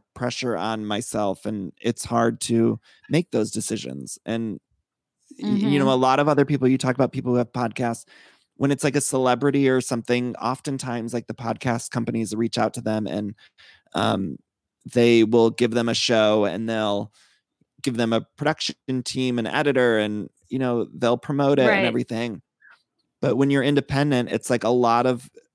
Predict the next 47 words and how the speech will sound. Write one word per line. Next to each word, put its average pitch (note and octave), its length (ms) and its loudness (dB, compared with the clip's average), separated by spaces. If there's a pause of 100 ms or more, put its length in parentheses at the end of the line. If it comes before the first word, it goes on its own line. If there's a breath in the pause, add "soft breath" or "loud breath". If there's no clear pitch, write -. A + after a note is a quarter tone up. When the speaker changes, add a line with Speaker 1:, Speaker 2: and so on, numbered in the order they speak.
(120)
Speaker 1:
not B2+ 300 -2
just - 220 -8
work C3+ 340 0
on A2+ 160 -2
your A2+ 100 -2
plate, A2 360 -4
but A2+ 80 -6
a A#2 40 0
lot A#2 160 0
of A2+ 80 -8
decision-making A2 720 -4
on G2 120 -4
your G2 80 -2
plate. F2 420 -4
Like, - 180 -8
you A2 60 -2
don't A2+ 140 -4
have A2 180 -4
someone A#2 240 -2
to A2 60 -2
say, G#2 340 0
"Hey, A#2+ 160 0
this A2 240 -2
is A2 80 -4
a A2 60 -2
good A2 120 -2
idea A2 240 0
to G#2+ 80 -4
do G#2 120 -4
this." E2 400 -6 (1500 soft breath)
Speaker 2:
And A3+ 240 4
that A3 240 2
y-, A3 160 -8
and A#3 160 2
you're A#3 160 0
immortalizing A3 960 0
your G3+ 160 -2
passing G#3+ 560 -4
thought. G#3+ 440 2 (1700 soft breath)
I, - 120 -2 (200)
and A#3 180 0
I, A#3 300 0
Speaker 1:
Right. - 160 -2
Speaker 2:
I G#3+ 320 -2
think A3+ 240 -4
that's G#3 260 0
a - 20 -20